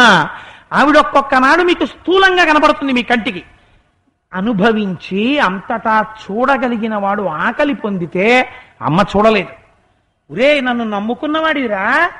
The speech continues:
నీకు ఆకలేయడమా?" అంటుంది అమ్మ. కావ్యకంఠ గణపతి ముని చాలా వైదిక సంప్రదాయ నిష్ఠాగరిష్ఠుడు. ఎక్కడ పడితే అక్కడ, ఏ హోటల్లో పడితే ఆ హోటల్లోనూ అలా భోజనం చేసేటటువంటి అలవాటు ఉన్నవారు కాదు.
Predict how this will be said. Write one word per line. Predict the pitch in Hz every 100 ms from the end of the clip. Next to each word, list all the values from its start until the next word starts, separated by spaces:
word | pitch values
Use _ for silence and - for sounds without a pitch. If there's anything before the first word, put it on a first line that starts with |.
| - _ _ _ _ 190
నీకు | 277 285
ఆకలేయడమా?" | 226 269 320 330 320 311 302
అంటుంది | 339 330 302 285
అమ్మ. | 254 262 196 - - - _ -
కావ్యకంఠ | 170 247 302 277 277 254
గణపతి | 240 233 226
ముని | 208 208 269 208 -
చాలా | 160 180 226 262 233
వైదిక | 185 220 254
సంప్రదాయ | 226 208 208 233 240 226
నిష్ఠాగరిష్ఠుడు. | 214 - 233 220 185 165 - 151 - _ _ _ _ _ _ _ _ -
ఎక్కడ | 175 220
పడితే | 214 220 233
అక్కడ, | 226 226 208 220
ఏ | 220 190
హోటల్లో | 202 226 226 226
పడితే | 208 196
ఆ | 220 208
హోటల్లోనూ | 170 170 208 214 214 220
అలా | 214 196 214
భోజనం | 170 190 226 226 226
చేసేటటువంటి | 208 - 220 214 190 214 196 202 185
అలవాటు | 175 208 226 220
ఉన్నవారు | 196 220 226
కాదు. | 208 202 220